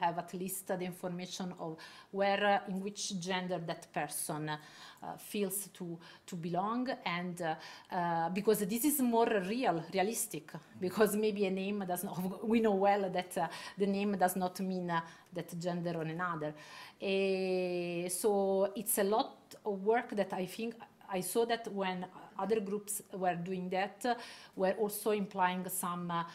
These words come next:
personal chat, if it was possible, with the people included in the study.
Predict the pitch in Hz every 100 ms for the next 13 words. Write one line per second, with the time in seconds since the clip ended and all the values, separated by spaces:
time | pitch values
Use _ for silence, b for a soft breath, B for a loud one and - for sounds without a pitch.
0 | B - 196 190 208 185 180 180 196 160
1 | - - 160 - 185 - 202 202 202 180
2 | 175 - - 180 185 185 196 196 185 170
3 | 165 165 - 185 - 156 156 151 - 170
4 | - 175 160 165 175 170 151 - 147 139
5 | 143